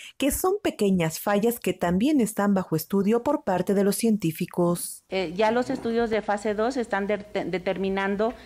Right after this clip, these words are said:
Speaker 2: en estos estudios en donde se, se lanza electricidad al subsuelo y genera imágenes muy confiables de cómo están las capas y los estratos, y ya se detectaron oquedades. Es por eso que se está proponiendo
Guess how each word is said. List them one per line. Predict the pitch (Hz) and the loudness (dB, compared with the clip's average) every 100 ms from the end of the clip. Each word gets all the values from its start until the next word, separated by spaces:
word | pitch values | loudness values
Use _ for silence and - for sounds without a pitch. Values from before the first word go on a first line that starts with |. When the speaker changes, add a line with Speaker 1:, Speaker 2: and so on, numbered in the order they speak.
| - - - | -20 -18 -4
Speaker 2:
en | 196 196 | 0 2
estos | 202 202 247 | 0 0 0
estudios | 247 247 226 226 233 | -2 -2 -2 0 0
en | 220 | 0
donde | 202 196 185 | 0 0 -2
se, | 190 196 180 170 - - - | 0 0 0 -2 -10 -20 -20
se | - 233 220 | -4 0 2
lanza | 220 240 277 269 233 | 4 2 2 2 2
electricidad | 202 - 196 190 202 196 202 214 | 0 -2 -6 -4 -2 0 2 2
al | 220 | 0
subsuelo | - 196 - 214 202 208 214 208 | -2 -4 -2 2 2 2 0 -2
y | 202 202 190 | -2 -2 -4
genera | - 208 202 220 226 | -2 0 4 4 2
imágenes | 240 226 214 220 226 214 196 190 190 - - - - | 2 2 0 -2 -2 -2 0 -4 -6 -16 -20 -20 0
muy | 214 240 233 | 2 2 2
confiables | 226 226 220 226 214 214 208 | 0 0 0 2 2 2 0
de | 190 196 | -2 -2
cómo | 214 220 240 | 0 2 2
están | 240 220 220 | 0 -2 0
las | 220 | -2
capas | - 208 208 220 | -2 -4 -2 -2
y | 220 | -2
los | 202 196 | -4 -4
estratos, | 190 - 208 196 - 214 - - - - - | -6 -2 -2 -2 -4 -6 -8 -20 -20 -20 -4
y | 214 | -2
ya | 196 214 | 2 0
se | 226 220 | 2 0
detectaron | 214 208 208 202 196 208 | 0 -4 -2 0 0 0
oquedades. | 202 208 202 208 214 240 | -2 -2 0 2 2 0
Es | 226 | -4
por | - 208 | -4 -2
eso | 202 226 | -2 -4
que | 214 208 | -4 -4
se | 202 | -4
está | 202 196 | -4 -4
proponiendo | 202 208 208 208 208 226 | -4 -2 0 0 0 -2